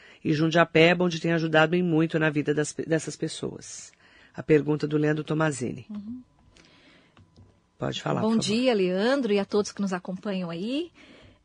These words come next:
Speaker 2: É, os nossos serviços, né, de, serviço de convivência e fortalecimento de vínculos, é assim que a gente chama, né, que é voltado para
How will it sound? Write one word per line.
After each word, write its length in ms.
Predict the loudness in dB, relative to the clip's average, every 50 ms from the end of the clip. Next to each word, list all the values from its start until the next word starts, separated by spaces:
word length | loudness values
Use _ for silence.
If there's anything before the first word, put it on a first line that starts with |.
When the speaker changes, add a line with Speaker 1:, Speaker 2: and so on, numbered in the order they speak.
| _ 0 2
Speaker 2:
É, 840 | 4 4 4 4 4 2 2 2 2 2 2 2 0 -2 -4 -6 -10 _ -4
os 180 | -2 -2 0
nossos 260 | 0 0 0 0 -2
serviços, 760 | 2 2 2 2 2 0 0 0 0 0 0 -4 -6 -6 -2
né, 200 | 0 2 2 2
de, 460 | 2 0 -4 -4 -2 -2 -2 -2 -4 -6 -10 _ _ -20 -20 -20 -20 -20 -20 -20 _ _ _ _ _ _ -6
serviço 300 | -4 -2 -2 -2 -2 -4
de 60 | -4
convivência 480 | -2 -2 -2 0 2 2 0 0 0
e 40 | -2
fortalecimento 640 | -4 -2 -2 0 0 -2 -2 -2 -2 -4 -4 -4 -6
de 100 | -6 -8
vínculos, 480 | -6 -6 -6 -8 -8 -8 -10 -10 -8 -8
é 60 | -8
assim 160 | -8 -8 -8
que 80 | -6 -6
a 40 |
gente 160 | -6 -6 -6 -6
chama, 380 | -4 -4 -2 -2 -2 -2 -2
né, 160 | -2 -2 -4
que 160 | -4 -4 -2 -2
é 60 | -2
voltado 500 | -2 -4 -6 0 2 2 4 4 2 -2
para 400 | -2 0 2 2 4 2 2